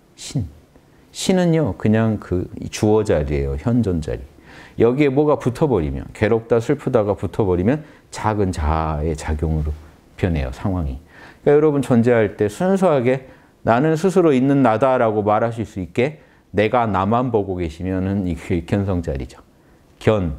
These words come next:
누가 봐요? 내가 보죠. 성, 뭐를 봐요? 내 본성을 보죠. 내가 나를 보고 있으면 그게 견성이에요. 거기에 남이 들어오면, 나 아닌 것들이 나타나기 시작하면 이제 현상계가 펼쳐져요. 생각, 감정, 오감이 나타나요.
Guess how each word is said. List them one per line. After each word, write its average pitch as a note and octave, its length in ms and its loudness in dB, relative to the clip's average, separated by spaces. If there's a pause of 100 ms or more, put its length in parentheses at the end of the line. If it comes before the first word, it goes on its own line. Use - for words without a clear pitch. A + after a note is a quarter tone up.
(600)
누가 A2 260 2
봐요? F#2+ 320 0
내가 E2 360 0
보죠. - 320 -8 (460)
성, G#2 460 -2
뭐를 A2 300 2
봐요? F2+ 340 -2 (420)
내 F2+ 200 0
본성을 F2 500 -2
보죠. D2 340 -6 (440)
내가 G2 300 2
나를 G2 320 0
보고 F2+ 280 0
있으면 F2 500 -2
그게 E2+ 300 -2
견성이에요. D2 500 -2 (580)
거기에 A2+ 300 2
남이 A2 340 2
들어오면, D#2+ 560 0
나 A2+ 200 2
아닌 D3 200 2
것들이 G#2+ 420 0
나타나기 F#2 500 -2
시작하면 G2 600 -2
이제 D#2 260 -2 (320)
현상계가 A2 500 2
펼쳐져요. D#2 500 -6 (560)
생각, A#2 520 0
감정, F2+ 460 0
오감이 E2+ 360 0
나타나요. B1+ 480 -4